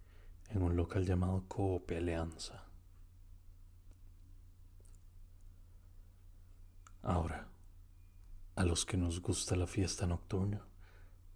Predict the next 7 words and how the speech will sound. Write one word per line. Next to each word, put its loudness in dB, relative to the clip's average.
es 6
importante 6
darse 6
una 8
noche 4
de 0
diversión. 4